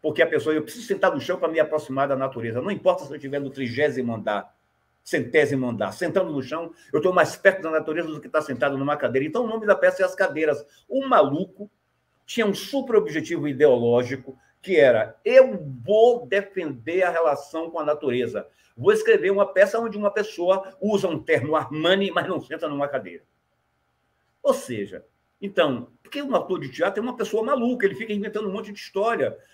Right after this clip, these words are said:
O que que a gente, a, a gente, nós artistas, em minha opinião, o que a gente faz, a gente, a, a gente tem um sonho que é provocar o nosso público a sonhar com realidades possíveis.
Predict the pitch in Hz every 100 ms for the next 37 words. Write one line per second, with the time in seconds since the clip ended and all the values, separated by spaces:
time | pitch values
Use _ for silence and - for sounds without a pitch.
0 | _ - 147 220 220 160 170 143 135 127
1 | 120 120 117 147 135 139 156 135 117 156
2 | 135 131 127 147 - 143 120 104 - _
3 | _ _ _ _ - 160 175 170 135 117
4 | 170 196 - - _ _ 143 196 - -
5 | - - 165 - 139 - - 202 220 202
6 | - 190 180 185 202 202 _ _ _ _
7 | _ _ _ - 196 196 226 240 208 151
8 | 165 175 156 165 147 - 156 170 180 190
9 | 185 196 156 147 160 175 160 165 151 127
10 | 147 147 - 180 - 139 120 113 -